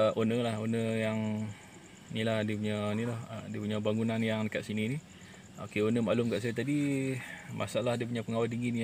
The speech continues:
jenis, ah, satu point lima horsepower, jenis, ah, jenama Daikin, ah, jenis industri yang besar tu.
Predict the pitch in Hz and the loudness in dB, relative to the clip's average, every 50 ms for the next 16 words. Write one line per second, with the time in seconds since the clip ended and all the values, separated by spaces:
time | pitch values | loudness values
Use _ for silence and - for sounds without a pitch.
0 | 113 113 117 113 117 107 - - - 87 98 98 - 107 101 - 113 - - 117 | 0 0 0 0 0 -2 -2 -4 -4 -4 -4 -2 0 -2 -2 -2 -2 -2 0 0
1 | 117 117 120 113 113 110 - - 110 110 113 120 143 160 175 - - - - - | 0 0 0 0 0 0 0 0 0 2 2 2 0 0 -2 -6 -10 -18 -18 -18
2 | - - - - - - - - 104 113 127 135 127 - - 92 110 110 113 113 | -18 -18 -20 -18 -18 -12 -6 -2 2 4 4 4 4 2 0 0 0 2 2 2
3 | 117 123 123 120 113 117 117 - - 135 113 104 95 - - - - - - - | 2 2 2 4 4 4 4 2 2 0 0 0 -2 -6 -10 -16 -18 -16 -14 -10
4 | 95 82 76 98 107 110 107 107 113 110 - - 117 117 110 110 110 104 - 123 | -8 -6 -4 -2 0 0 2 2 2 2 2 2 0 0 2 0 0 0 2 4
5 | 113 110 110 131 160 | 4 4 4 2 -2